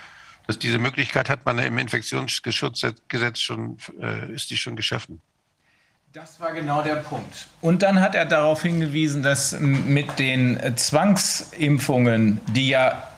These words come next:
Speaker 2: leider Gottes schon erlaubt sind, äh, gegen Masern, gleichzeitig auch diese neuen Impfungen mit verabreicht werden könnten.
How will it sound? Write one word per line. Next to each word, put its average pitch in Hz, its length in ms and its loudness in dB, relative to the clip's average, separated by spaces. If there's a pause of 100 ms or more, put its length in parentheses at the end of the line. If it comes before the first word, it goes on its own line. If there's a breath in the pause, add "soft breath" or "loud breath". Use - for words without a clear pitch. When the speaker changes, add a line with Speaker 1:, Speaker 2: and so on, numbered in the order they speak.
(100)
Speaker 2:
leider 135 340 4
Gottes 123 320 2
schon 123 200 2
erlaubt 120 420 4
sind, - 480 0
äh, 120 180 2
gegen 113 300 4
Masern, 120 500 2 (840 loud breath)
gleichzeitig 139 760 2
auch 135 240 4
diese 170 300 6
neuen 139 360 6
Impfungen 104 440 2
mit 98 140 0
verabreicht - 640 0
werden 104 280 0
könnten. 104 480 -4